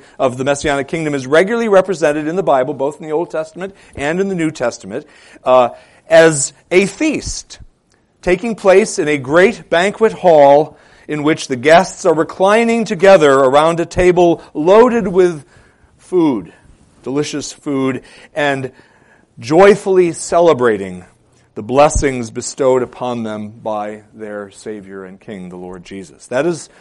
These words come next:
what the new heavens and the new earth and the blessings that we will be rejoicing in,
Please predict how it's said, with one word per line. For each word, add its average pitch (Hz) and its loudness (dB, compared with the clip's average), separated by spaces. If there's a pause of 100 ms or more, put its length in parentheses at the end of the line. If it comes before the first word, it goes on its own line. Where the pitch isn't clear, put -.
(140)
what 143 2 (240)
the 127 -2 (240)
new 170 -4
heavens 180 -2
and 160 -8
the 156 -6
new 165 0
earth 131 0 (300)
and 131 -8
the 127 -6
blessings 143 0 (140)
that 139 -2
we 135 -2
will 131 0
be 123 -2
rejoicing 135 -2
in, 117 -8